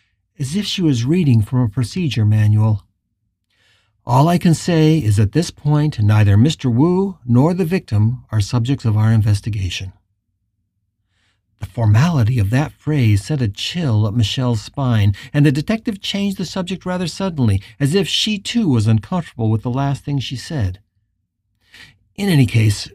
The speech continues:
uh, despite the craziness of the department right now, things are still on track for Gunderson's arraignment. The next step is that there will be a hearing for him in a couple of days, and that's where he'll be formally charged with Doctor Pratt's murder. It'll be his first appearance before a judge,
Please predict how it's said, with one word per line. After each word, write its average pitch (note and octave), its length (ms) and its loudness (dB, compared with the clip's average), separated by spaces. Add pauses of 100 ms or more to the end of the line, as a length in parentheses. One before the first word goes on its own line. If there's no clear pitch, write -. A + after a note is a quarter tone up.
(120)
uh, C3 200 -6
despite D#3 380 0
the - 80 -6
craziness C3 640 2
of A2+ 80 0
the A#2 80 -2
department C3 500 -2
right C3+ 200 -2
now, C#3 260 2
things D3 320 2
are D#3+ 160 2
still D3 260 -4
on D3 140 -2
track C#3 320 -2
for A#2+ 160 -4
Gunderson's B2 500 0
arraignment. A2 480 0 (840)
The B2+ 80 0
next C#3 240 2
step - 280 -4
is A2 120 0
that A2 140 0
there A#2 120 2
will A2+ 80 2
be A2 160 2
a A2 60 2
hearing A2 440 0
for G#2+ 280 -2
him A2+ 120 2
in G#2 80 2
a G#2 60 0
couple A#2 320 -6
of G#2+ 140 -2
days, G#2+ 340 0 (320)
and A#2+ 140 2
that's B2+ 200 4
where B2+ 160 2
he'll G#2 120 4
be G#2 100 2
formally A#2 460 0
charged A2 420 -2
with A2 140 -10
Doctor A2 280 -6
Pratt's A2 360 -6
murder. G#2 400 -2 (800)
It'll A#2+ 180 0
be A#2+ 140 6
his G#2 120 2
first B2+ 300 -4
appearance A2+ 400 -2
before A2 340 -4
a G2+ 80 0
judge, G2 480 -4